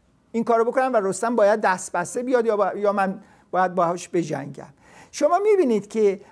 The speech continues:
از نظر شاهنامه در حقیقت این یکی شدن دین و حکومت باعث می‌شه که دین بشه ابزاری برای قدرت فردی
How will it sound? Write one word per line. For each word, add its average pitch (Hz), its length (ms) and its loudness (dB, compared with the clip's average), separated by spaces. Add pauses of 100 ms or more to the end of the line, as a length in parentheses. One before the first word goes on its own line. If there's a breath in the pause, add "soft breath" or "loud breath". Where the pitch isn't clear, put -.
(120 loud breath)
از 220 240 0
نظر 226 340 0
شاهنامه 226 920 -2 (300 soft breath)
در 233 240 2
حقیقت 226 840 -2 (320 soft breath)
این 349 200 -4
یکی 254 280 2
شدن 240 400 2
دین 220 420 0
و 202 160 0 (260)
حکومت 233 640 0 (640 soft breath)
باعث 294 360 2
می‌شه 370 400 -4 (300 soft breath)
که 254 100 -4
دین 339 280 -4
بشه 349 260 -4
ابزاری 247 720 2
برای 247 280 0
قدرت 240 360 2
فردی 202 600 -4